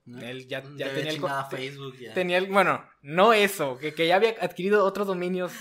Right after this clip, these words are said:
Speaker 1: Ok,
Speaker 2: ah,
Speaker 1: ok.
Speaker 2: normalmente. Entonces ellos, to-, todas esas personas, eh, tienes algún tipo de panel de control, ¿no? En el, en el que puedes ahí ir ir viendo las estadísticas de tu, de, de, del dominio donde está tu página web y todo eso.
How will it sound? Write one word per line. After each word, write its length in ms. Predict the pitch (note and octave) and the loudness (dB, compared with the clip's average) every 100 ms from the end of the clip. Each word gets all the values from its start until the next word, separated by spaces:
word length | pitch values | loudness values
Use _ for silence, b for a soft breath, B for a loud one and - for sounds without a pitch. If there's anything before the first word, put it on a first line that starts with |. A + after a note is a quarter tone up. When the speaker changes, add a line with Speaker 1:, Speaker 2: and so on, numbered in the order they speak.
| - | -16
Speaker 1:
Ok, 140 | F3+ C#3+ | -14 -6
Speaker 2:
ah, 340 | C#3+ C3+ C3 | -4 -4 -6
Speaker 1:
ok. 40 | C3 | -2
Speaker 2:
normalmente. 800 | F3+ E3 F#3 F#3+ F3+ D3 - _ B B B B | 0 2 2 2 0 -4 -12 _ B B B B
Entonces 420 | C#3 C3+ E3 F#3 F3 | -12 -4 -2 -2 -4
ellos, 440 | D#3+ E3+ F3+ F3+ | -6 -4 -6 -8
to-, 260 | E3 D3 D3 | -10 -10 -6
todas 220 | D#3+ E3+ | -4 -4
esas 140 | E3+ E3 | -8 -12
personas, 580 | D3+ D#3 D#3 - - _ - | -12 -12 -12 -16 -20 _ -16
eh, 260 | B2+ B2 - | -12 -12 -10
tienes 280 | D3 D3+ | -10 -8
algún 180 | D3+ C#3+ | -8 -10
tipo 160 | D3 D3 | -10 -10
de 80 | C3+ | -8
panel 240 | C#3+ C#3+ | -10 -10
de 80 | C#3 | -12
control, 460 | C3+ C3+ D#3 C3 | -12 -4 -2 -2
¿no? 240 | D3 G3 B B B B - | -4 -6 B B B B -16
En 100 | C3+ | -12
el, 80 | C3 | -10
en 220 | C3+ C3+ | -8 -8
el 120 | C3 | -8
que 120 | C3 | -10
puedes 440 | B2 C3+ C3+ C3+ C#3 | -12 -12 -12 -12 -10
ahí 640 | B2+ B2+ C3+ C3 B2 B2 | -10 -10 -12 -14 -14 -14
ir 200 | B2+ C3 C#3 _ - - | -16 -20 -20 _ -20 -16
ir 200 | C#3+ D3 | -10 -10
viendo 280 | C#3+ C#3+ D3 | -8 -8 -8
las 140 | C#3+ C3+ | -8 -10
estadísticas 540 | - A#2+ A#2+ B2+ B2+ | -12 -14 -14 -14 -12
de 100 | B2 | -12
tu, 400 | - A#2 A2+ G#2+ - | -16 -18 -20 -20 -20
de, 340 | A2+ A#2 A2+ A2+ | -14 -12 -12 -14
de, 240 | A#2 - | -16 -16
del 140 | C3+ B2 | -14 -12
dominio 420 | B2 C3 C3+ C3+ | -12 -12 -12 -12
donde 200 | B2 A2+ | -14 -16
está 180 | - A2+ | -18 -18
tu 80 | - | -10
página 300 | B2+ C3 B2+ | -10 -8 -10
web 240 | B2+ B2 | -10 -10
y 40 | B2+ | -10
todo 200 | A#2+ B2 | -8 -8
eso. 300 | A#2+ C#3 | -8 -10